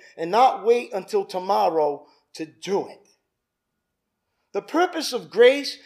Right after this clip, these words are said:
is to live a victorious Christian life. Can I get an amen for this? God is always present and sufficient to meet our needs. It doesn't mean that we will necessarily be comfortable in our new way of living,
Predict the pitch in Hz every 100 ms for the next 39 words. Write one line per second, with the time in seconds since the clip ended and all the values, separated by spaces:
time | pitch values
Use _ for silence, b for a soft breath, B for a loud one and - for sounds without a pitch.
0 | B - - 185 185 262 254 - - 160
1 | 185 220 - 240 269 285 269 262 - _
2 | _ _ - 247 233 - 196 185 165 _
3 | _ 127 196 160 - - 147 170 220 220
4 | 214 190 151 127 - - _ b b b
5 | 208 262 294 254 285 302 277 - 302 339
6 | 202 147 - _ _ _ _ _ _ _
7 | - 196 - 214 311 339 277 247 220 254
8 | 240 240 233 311 302 135 - - - _
9 | b b - 233 311 320 330 262 330 294
10 | 285 226 277 247 233 254 302 277 277 285
11 | 262 247 208 - 359 349 285 202 233 240
12 | - _ _ _ _ _ _ _ _ 185
13 | 220 247 262 302 294 302 262 311 370 247